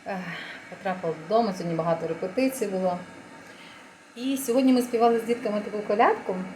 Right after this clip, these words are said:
«Господарю». Тому що колядки українські, вони є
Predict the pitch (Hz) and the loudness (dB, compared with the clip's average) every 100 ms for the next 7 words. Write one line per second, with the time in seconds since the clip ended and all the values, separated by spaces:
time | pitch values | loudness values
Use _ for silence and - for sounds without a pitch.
0 | - - - - - - - - - - | -16 -18 -20 -20 -20 -20 -20 -20 -20 -8
1 | 190 285 - 254 220 160 139 - - - | -2 -2 0 6 6 6 0 -6 -14 -18
2 | - - 190 240 - 240 220 - - - | -18 -14 -6 -4 4 6 6 4 -12 -6
3 | 214 226 453 - 247 190 170 190 185 175 | 2 6 6 4 -2 -2 -2 -4 -2 -2
4 | 170 - 160 196 285 403 302 254 | -2 -2 -2 2 4 4 6 6